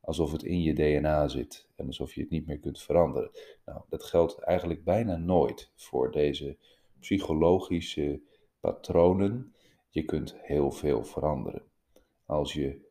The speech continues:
persoonlijkheidsstoornissen kunt genezen, kun je zeker ook persoonskenmerken en karaktertrekken die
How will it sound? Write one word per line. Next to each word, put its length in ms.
persoonlijkheidsstoornissen 1900
kunt 220
genezen, 640
kun 200
je 160
zeker 480
ook 320
persoonskenmerken 1300
en 160
karaktertrekken 1040
die 260